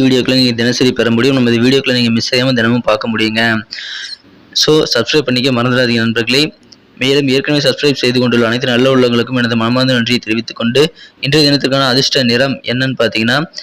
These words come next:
இன்னைக்கு நீங்க பயன்படுத்த வேண்டிய அதிர்ஷ்ட நிறம் கோல்டன் கலர். கோல்டன் கலர் இன்னைக்கு நீங்க யூஸ் பண்ணலாம். மேலும் இன்றைய தினத்துக்கான உங்களது அதிர்ஷ்ட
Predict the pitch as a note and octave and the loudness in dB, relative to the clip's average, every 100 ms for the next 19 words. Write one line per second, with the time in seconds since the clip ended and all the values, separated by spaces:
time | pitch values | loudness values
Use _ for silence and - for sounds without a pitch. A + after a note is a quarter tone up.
0 | - - C3+ D3+ C#3+ C3+ B2+ B2 - B2+ | -20 -4 0 0 0 0 0 0 -2 -2
1 | C#3 C3 C3 B2 A#2+ A#2 B2 A#2 A#2 C3+ | -2 -2 0 2 0 -2 0 0 0 0
2 | B2+ A#2+ B2+ C3 B2 A2 A2+ G#2+ - _ | 0 2 2 0 -2 -2 0 -2 -6 _
3 | _ _ - C3 C#3 C3+ A#2+ B2+ C#3 B2+ | _ _ -4 0 2 2 2 2 0 0
4 | A#2 A#2+ A#2 A2+ A#2 A2+ B2+ D3+ - - | 0 2 0 0 0 0 0 -2 -6 -14
5 | - A#2+ C#3 D3 C3 C3+ C#3 C3 C3+ C3+ | -10 -2 2 2 2 2 2 0 0 2
6 | C3 A#2 G#2+ - - | 2 2 2 0 0